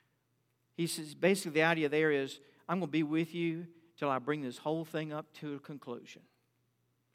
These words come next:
And in Jesus is the only one who decides when the conclusion happens. "I'm gonna be with you always till I bring this thing to a conclusion." Whatever we face,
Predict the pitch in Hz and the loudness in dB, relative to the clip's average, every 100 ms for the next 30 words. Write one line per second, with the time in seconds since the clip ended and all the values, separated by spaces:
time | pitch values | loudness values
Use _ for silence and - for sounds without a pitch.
0 | _ _ _ 127 143 131 131 185 202 196 | _ _ _ -2 -2 -2 -2 0 0 -2
1 | 165 135 151 156 175 165 139 135 127 135 | -6 -4 -2 0 0 0 -4 -4 -6 -8
2 | 127 123 156 139 123 120 123 123 - 120 | -10 -6 -2 -2 -2 -8 -14 -14 -14 -8
3 | 127 120 120 117 127 - - _ - - | -6 -6 -10 -16 -18 -20 -20 _ -20 -20
4 | _ _ _ _ _ _ _ _ - 165 | _ _ _ _ _ _ _ _ 0 0
5 | 127 - 196 214 196 196 190 156 143 123 | 0 2 2 4 2 0 -2 0 -2 -6
6 | 127 - - - - _ _ _ _ _ | -12 -20 -20 -20 -20 _ _ _ _ _
7 | _ _ _ _ _ _ _ _ _ _ | _ _ _ _ _ _ _ _ _ _
8 | _ - 131 117 117 135 135 127 - 120 | _ -8 -6 -6 -4 -6 -6 -10 -10 -10
9 | 113 113 107 113 - _ _ - _ _ | -10 -14 -16 -20 -20 _ _ -20 _ _
10 | _ _ _ _ _ _ _ _ _ _ | _ _ _ _ _ _ _ _ _ _
11 | _ _ _ _ _ _ _ _ _ _ | _ _ _ _ _ _ _ _ _ _
12 | _ _ _ _ _ _ _ _ _ _ | _ _ _ _ _ _ _ _ _ _
13 | _ _ _ _ - 151 147 175 185 175 | _ _ _ _ -2 0 4 4 4 -2
14 | 170 160 135 117 - - - | -2 -2 -4 -6 -14 -16 -16